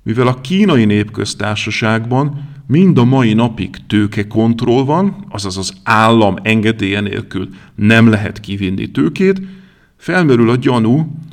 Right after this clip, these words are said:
hogy kínai cégek, illetve gazdag magánszemélyek arra használták a B C C I-t, hogy a korlátozások ellenére tőkét csempészenek ki az országból. A kínai bankfelügyelet vizsgálódásai találtak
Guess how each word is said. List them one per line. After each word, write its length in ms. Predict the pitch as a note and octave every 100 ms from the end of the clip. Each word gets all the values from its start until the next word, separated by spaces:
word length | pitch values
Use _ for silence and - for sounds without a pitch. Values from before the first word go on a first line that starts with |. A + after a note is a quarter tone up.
| -
hogy 220 | - -
kínai 480 | - F#3+ F3 A2 G2+ -
cégek, 580 | - C3+ C#3 F3 F#3+ -
illetve 320 | - - F#2+
gazdag 580 | A2 A#2+ B2 G2+ G2 G2+ G2+
magánszemélyek 960 | G2 G#2 A2 A#2+ - C#3 C#3+ D3 D3+ - - - _
arra 320 | D3 D#3 C3
használták 840 | A2 G#2+ - F#2 F#2+ G2+ - - - _ _ _
a 100 | -
B 100 | A2 G#2
C 320 | - C3+ C3
C 40 |
I-t, 420 | C#3+ D3 D3+ D3+ - -
hogy 120 | -
a 140 | A2 -
korlátozások 1160 | F#3 D#3+ C#3 A#2 A2 G#2+ G#2 G#2 G#2+ - -
ellenére 680 | D3 D#3 C3+ A#2+ A2+ G#2+ G#2 - - -
tőkét 500 | - C#3+ B2 - G2+
csempészenek 840 | - A2 A2 G#2 G2+ - F2+ F#2+
ki 140 | - A2
az 140 | A2
országból. 880 | G#2+ G#2+ - - D#2+ G2 - - - - _
A 80 |
kínai 480 | - - A3+ F3 G#2+
bankfelügyelet 960 | G#2 A#2 A#2 A#2+ - C3 C3 C#3 C3 C3
vizsgálódásai 1200 | C3 C3 C3 C3+ C3+ C3+ C3+ C3+ C3+ C3+ C3+ C3+
találtak 720 | C3 G#2+ F#2+ G#2 A2 A2 A2